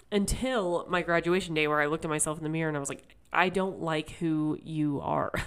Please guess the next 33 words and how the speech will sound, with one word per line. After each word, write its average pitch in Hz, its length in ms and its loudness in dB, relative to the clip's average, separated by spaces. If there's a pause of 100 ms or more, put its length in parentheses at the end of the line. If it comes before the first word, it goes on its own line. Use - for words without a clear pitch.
(220)
<laughs> - 360 -4
I - 60 4
don't 233 180 6
like 226 200 6
who 208 120 6
I've 196 220 4
become 175 540 2
in 160 160 0
the 160 60 0
midst 160 260 0
of 151 100 -12
college." - 480 -6 (400)
So 233 140 6
I 233 40 10
had 220 100 4
to - 60 -12
change 165 220 -2
my 175 80 0
life 214 240 0
around. - 200 -10 (300)
But 185 460 2
the 190 460 0 (920)
modern 226 460 6
day 214 160 6
church 196 640 0
has 190 300 -2
the 170 360 -2
correct 202 540 2 (100)
come 208 240 0
as 196 140 2
you 165 160 4
are 190 180 8
message, 160 520 2